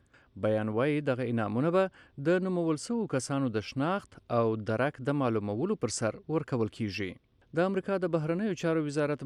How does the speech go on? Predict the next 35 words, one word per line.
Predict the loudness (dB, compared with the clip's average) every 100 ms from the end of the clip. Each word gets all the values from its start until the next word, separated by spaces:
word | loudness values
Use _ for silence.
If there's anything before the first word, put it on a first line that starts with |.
| 2
بیان | 4 2 2
وایي، | 2 0 0
ملا | 0 0
فضل | 0 -2 0
الله | 2 2 0 -4 -20 -6 -2
د | 0 2
امریکایي | 2 0 0 0 0 0 0
او | 0 0
پاکستاني | -2 -4 -2 0 0 -2
ګټو | 0 0 0 -4 0
په | 0 4
ضد | 4 4 -2 -20 -18 -2 2
د | 4 4
یو | 2 -2
شمیر | -2 -2 0 0
حملو | 0 2 0 0
ذمواري | 0 0 0 0 -2
پر | -2 2
غاړه | 2 0 -4
اخیستې | -8 -6 -6
ده، | -6 -8 _ _ _ _
چې | -6 -4
پکې | -2 0 0 -2
په | 0
کال | 2 2 0
دوه | -2
زره | 0 0 2
لسم | 0 -2 -2 -2 0
کې | -4 -4 -14 -20 0
په | 2 4
نیویارک | 2 2 0 0 -2
ښار | 0 0
کې | -2
د | -2
فیصل | 0 -2 0